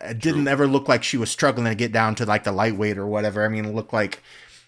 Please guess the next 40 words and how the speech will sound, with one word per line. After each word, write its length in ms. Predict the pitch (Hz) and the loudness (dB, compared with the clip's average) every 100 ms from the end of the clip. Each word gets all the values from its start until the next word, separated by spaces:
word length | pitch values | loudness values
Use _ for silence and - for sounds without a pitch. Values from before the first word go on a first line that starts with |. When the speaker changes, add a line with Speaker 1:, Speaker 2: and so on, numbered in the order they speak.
| _ | _
Speaker 1:
she 220 | - 117 | -6 -6
probably 340 | - 117 120 | 0 0 2
had 160 | 110 110 | 0 0
an 120 | 101 | 0
easy 320 | 117 123 107 104 | -2 -2 -2 -2
time 320 | 113 117 113 | 0 2 2
to 40 | |
get 140 | 95 95 | -2 0
down 220 | 101 95 | 0 0
to 80 | 104 | -2
that 180 | 98 | -2
weight, 240 | 98 98 - | -2 -4 -4
you 100 | 101 | -8
know. 200 | 101 104 | -6 -6
But 180 | 104 107 | -2 0
I 80 | |
think, 320 | 110 131 117 - - - - - - - - - _ _ _ _ | 2 0 -4 -6 -16 -20 -20 -20 -20 -20 -20 -20 _ _ _ _
uh, 260 | 123 104 87 - _ _ _ _ - | -4 -4 -6 -14 _ _ _ _ 4
I'm 220 | 123 120 | 4 4
confident 400 | - 131 113 101 | 0 0 2 -2
that 140 | 98 | -2
she's 160 | - 104 | -4 -2
gonna 140 | 110 | 0
be 80 | 107 | 0
able 100 | 104 | 0
to 60 | 95 | -2
get 140 | 107 | -2
that. 280 | 110 101 - - | -2 -2 -4 0
You 80 | |
know, 100 | 185 | 2
when 220 | 185 208 220 | 4 4 4
I 100 | 233 | 4
was 240 | 220 175 | 2 0
ta-, 200 | - 156 | 0 -2
when, 220 | 151 147 - - - | 0 -4 -6 -14 -4
you 80 | 151 | 0
know, 180 | 143 131 | 4 4
in 80 | |
our 100 | 156 | 4
group, 380 | 196 123 127 117 | 4 2 0 0